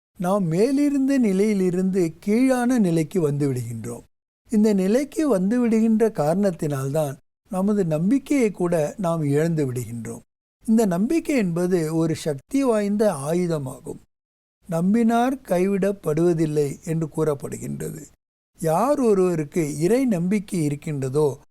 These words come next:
அவர்களுக்கு இறைவன் உதவியை செய்கின்றார். அவர் கூடவே இருக்கின்ற அனுபவத்தையும் நாம் நன்றாக செய்ய முடிகின்றது. இதற்கு ஆதாரமாக இருப்பது நம்மளுடைய சுய நம்பிக்கை. நம் மீது நமக்கு முதலில் நம்பிக்கை இருக்க வேண்டும்.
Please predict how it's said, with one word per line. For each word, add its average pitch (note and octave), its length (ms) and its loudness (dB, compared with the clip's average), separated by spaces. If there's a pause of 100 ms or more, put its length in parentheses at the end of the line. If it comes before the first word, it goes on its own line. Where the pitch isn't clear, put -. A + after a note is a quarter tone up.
(200)
அவர்களுக்கு G3 720 0
இறைவன் G#3 540 2
உதவியை D#3+ 560 0 (100)
செய்கின்றார். B2 580 -8 (440)
அவர் A3 400 0
கூடவே D4 560 0
இருக்கின்ற G#3 480 0
அனுபவத்தையும் F#3 840 0 (320)
நாம் F3+ 220 -2
நன்றாக B3 560 0
செய்ய F3+ 320 0
முடிகின்றது. C3+ 760 -4 (360)
இதற்கு A3 720 0
ஆதாரமாக A#3+ 840 0
இருப்பது D3+ 680 0 (320)
நம்மளுடைய D3 500 -2
சுய F#3+ 420 0
நம்பிக்கை. C3+ 800 -4 (720)
நம் G3+ 340 0
மீது D4+ 360 2
நமக்கு G3+ 420 0
முதலில் F3 420 0
நம்பிக்கை E3 580 -4
இருக்க C3+ 380 -2
வேண்டும். A2+ 360 -12